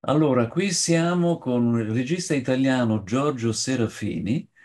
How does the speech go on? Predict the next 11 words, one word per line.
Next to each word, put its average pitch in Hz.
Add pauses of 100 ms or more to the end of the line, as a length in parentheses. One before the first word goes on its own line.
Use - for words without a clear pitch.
(540)
che 135
vive 143
negli 117
Stati 139
Uniti 131
da 110
molti, 151
molti 107
anni. 85
Adesso 92
poi 92